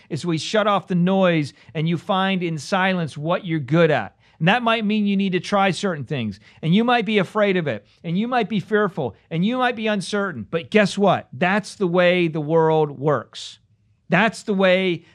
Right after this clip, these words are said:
life is. Champions are not made on feather beds. We have to step out of our comfort zone to get into the effective zone. And that's why I'm telling you no. And in this particular situation, the reason I'm saying you can't watch this or you can't do that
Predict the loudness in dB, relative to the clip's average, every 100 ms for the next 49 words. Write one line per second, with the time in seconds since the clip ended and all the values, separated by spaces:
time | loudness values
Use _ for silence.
0 | -4 0 0 0 -4 -4 -4 -6 -14 -20
1 | _ -6 -4 -4 -2 -2 0 0 0 2
2 | 2 4 4 2 -2 -6 -4 -2 0 0
3 | 2 2 2 -2 -2 -2 -2 -4 -10 -10
4 | -4 -2 0 0 2 2 0 -2 -4 -4
5 | -6 -4 -4 -2 -4 -10 _ _ _ -8
6 | -8 -2 -4 -4 -6 -4 -4 -2 -2 -2
7 | -4 _ _ -2 -2 0 -2 -2 -4 -4
8 | -4 -4 -6 -8 -2 0 0 -4 -12 -20
9 | _ -2 0 0 -2 -2 -2 -2 -4 -2
10 | -4 -6 -8 -2 0 2 0 -2 -4 -4
11 | -4 -4 -4 -6 -2 0 2 0 -2 -4
12 | -2 -2 -2 -4 -4 -4 -2 -2 -2 -2
13 | -2 0 -2 -2 -4 -6 -6 -8 -10 -8
14 | -6 -6 -4 -2 0 -2 -4